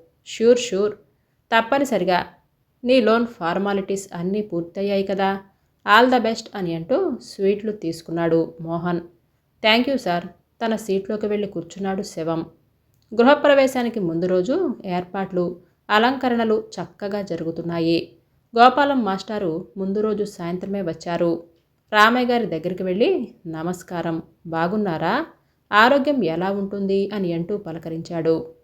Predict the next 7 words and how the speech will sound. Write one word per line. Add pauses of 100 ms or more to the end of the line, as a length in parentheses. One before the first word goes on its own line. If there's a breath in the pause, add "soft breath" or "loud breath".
(420)
"రండి
మాస్టారు,
కూర్చోండి, (300)
చాలా
కాలమైంది
మిమ్మల్ని (100)
చూసి."